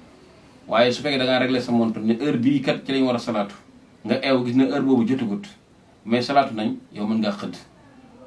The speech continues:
Parce que kuy nodd mën na jum. Jamono ji lépp dañ ko def, defal nañ ko ay heure. Ki nga xam ne mooy léegi presque boo demee heure bu nekk wax nañ ne heure bi lañ war a salaatu. Yow boo ko réglé dix minutes avant loolu, boo yeewoo fekk salaat nañ ko, su boobaa mën nga xëdd.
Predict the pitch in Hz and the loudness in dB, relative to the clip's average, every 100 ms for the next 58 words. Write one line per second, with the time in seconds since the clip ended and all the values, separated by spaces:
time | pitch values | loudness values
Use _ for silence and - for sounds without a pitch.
0 | - - - - 110 117 135 135 117 123 | -20 -20 -20 -14 -8 -2 0 2 4 4
1 | 127 113 113 - - - - - - - | 4 4 0 -4 -14 -20 -20 -20 -20 -20
2 | - - 98 131 139 123 123 160 135 135 | -20 -14 -2 0 2 2 2 2 2 0
3 | 127 151 - - 117 117 120 135 135 127 | 2 -2 -6 -12 -8 -6 -4 -2 -2 -2
4 | 139 139 135 123 95 - _ _ _ _ | -4 -6 -2 -4 -4 -12 _ _ _ _
5 | _ _ _ _ - 135 156 156 135 123 | _ _ _ _ -6 0 0 4 4 6
6 | 120 120 - 120 120 123 127 131 143 - | 2 0 -10 -2 0 2 2 0 0 -4
7 | 131 120 113 135 131 123 - 135 120 143 | -6 -4 -2 2 2 0 -4 -4 0 2
8 | 151 131 127 123 131 127 120 120 117 110 | 2 0 0 2 2 0 0 2 2 0
9 | 110 98 - - - - - 104 107 113 | -6 -6 -10 -20 -20 -20 -14 -8 -2 -2
10 | 117 135 131 120 107 147 139 131 123 113 | 0 0 2 0 2 4 4 2 0 0
11 | 113 113 110 123 131 117 117 - - 143 | 2 2 2 4 4 4 0 -4 -8 -6
12 | - 135 120 123 123 107 101 120 110 104 | -4 -2 -2 -2 -4 -4 -4 -6 -4 -2
13 | 104 110 104 98 | -2 -4 -6 -8